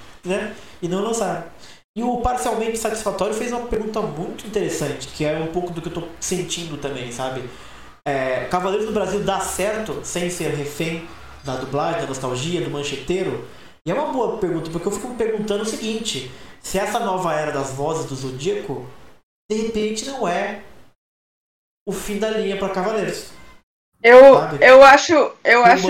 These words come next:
Speaker 2: que
Speaker 1: Rumando
Speaker 2: não.
Speaker 1: pro,
Speaker 2: Eu acho que
Speaker 1: pro
Speaker 2: a
Speaker 1: fim.
Speaker 2: Toei vem tentado desesperadamente fazer que sim,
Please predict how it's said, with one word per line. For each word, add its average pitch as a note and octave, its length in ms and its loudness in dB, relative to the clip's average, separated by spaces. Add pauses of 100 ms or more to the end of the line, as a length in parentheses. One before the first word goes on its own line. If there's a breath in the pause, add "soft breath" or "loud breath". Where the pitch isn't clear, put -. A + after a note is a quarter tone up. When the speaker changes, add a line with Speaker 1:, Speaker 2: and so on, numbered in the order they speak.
Speaker 2:
que G3+ 120 0
Speaker 1:
Rumando - 60 4
Speaker 2:
não. G3 260 4
Speaker 1:
pro, G#3+ 540 -2
Speaker 2:
Eu C#4 200 12
acho E4 280 10
que - 80 0
Speaker 1:
pro F4+ 80 10
Speaker 2:
a F4 40 10
Speaker 1:
fim. D#4+ 80 0
Speaker 2:
Toei D#4 200 12
vem D#4+ 160 4
tentado D4 720 8
desesperadamente D4+ 1300 4 (480)
fazer B3+ 300 10
que B3+ 140 0
sim, C4 440 0